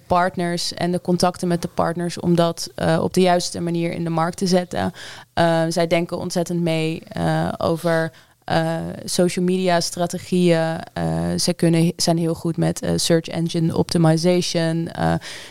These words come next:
eh, weten precies, eh, hoe ze de, mijn rechten op de juiste manier moeten collecteren. Ehm, denken na over P R, denken na over marketing tools. Eh, dus ze doen echt behoorlijk wat. Ehm, eh, maar in the end,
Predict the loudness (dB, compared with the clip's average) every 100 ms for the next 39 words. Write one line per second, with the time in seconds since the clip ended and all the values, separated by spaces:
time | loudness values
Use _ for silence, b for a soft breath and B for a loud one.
0 | B -6 -2 2 0 0 -4 -2 2 2
1 | 2 0 -4 -2 0 2 4 4 6 2
2 | 0 -4 0 0 0 2 2 4 0 -2
3 | -6 0 2 4 2 -2 -2 0 0 -2
4 | -6 -2 0 0 0 2 4 2 2 -2
5 | -4 -2 -2 -4 B B B B 2 2
6 | 0 0 0 -2 -2 -2 -2 -4 0 0
7 | 2 2 4 6 4 0 -2 -2 -2 0
8 | -2 2 2 2 0 -2 0 2 4 4
9 | 2 -2 -2 0 2 2 2 4 2 2
10 | -2 -6 -16 _ -2 4 6 6 4 2
11 | 2 2 2 -6 -10 -12 _ 0 4 6
12 | 6 4 2 -2 B B B B -4 0
13 | 2 2 2 2 2 2 -2 -2 -2 0
14 | 2 2 0 -6